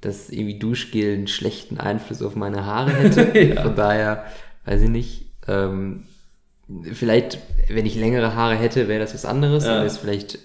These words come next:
Speaker 1: irgendwann problematischer, aber gut. Ähm, und mittlerweile bin ich weg davon, also zumindest wenn ich selber Shampoo kaufe, mir so typische Männer, äh, Shampoos zu kaufen,
Speaker 2: Mhm.
Speaker 1: das ist wirklich formell und dann diese typischen Geruchsrichtungen,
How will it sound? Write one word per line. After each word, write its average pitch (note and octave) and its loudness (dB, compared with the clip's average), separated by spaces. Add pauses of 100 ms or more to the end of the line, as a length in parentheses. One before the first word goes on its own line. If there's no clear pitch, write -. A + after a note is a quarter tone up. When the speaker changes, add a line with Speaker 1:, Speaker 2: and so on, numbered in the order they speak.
Speaker 1:
irgendwann G#2 -6
problematischer, G2 -8
aber F#2 -6
gut. F#2 -10 (840)
Ähm, A#2 2
und C3 4
mittlerweile C#3+ 4
bin C3 0
ich - -6
weg C#3+ -2
davon, B2 -2
also G#2+ -2
zumindest A#2 -4
wenn A2 -2
ich G#2 -4
selber A2 -2
Shampoo A2 -6
kaufe, G#2+ -6
mir A2 -4
so G#2+ -4
typische C3+ -2
Männer, A2+ 0 (800)
äh, G2+ -4
Shampoos G#2 -6
zu A2 -6
kaufen, G#2 0
Speaker 2:
Mhm. - 0
Speaker 1:
das G#2+ -4
ist A2 -6
wirklich G#2 -8 (240)
formell G#2 -2
und G2+ -4
dann G2+ -2
diese G#2 -2
typischen A#2 -4
Geruchsrichtungen, G#2+ -6